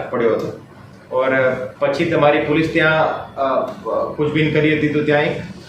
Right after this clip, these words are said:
એક ચાકુ મળ્યો હતો, જે એ બ્લડ, અ, બ્લડ ચાકુ, ચાકુ મળ્યો હતો. ઓર એ જે માણસની જે ઓળખ જે સાકિર,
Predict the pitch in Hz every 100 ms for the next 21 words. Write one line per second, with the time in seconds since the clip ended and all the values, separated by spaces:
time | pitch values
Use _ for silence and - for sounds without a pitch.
0 | - - - 151 - 147 - 165 143 139
1 | 127 127 127 131 - - 131 120 143 143
2 | - - - 120 117 113 - 127 127 123
3 | 120 113 - 127 127 120 110 110 101 180
4 | - - - - - 143 147 147 147 -
5 | - - 151 151 160 139 139 175 170 -
6 | - 165 170 170 143 160 143 147 170 165
7 | 170 165 160 - 139 165 151 -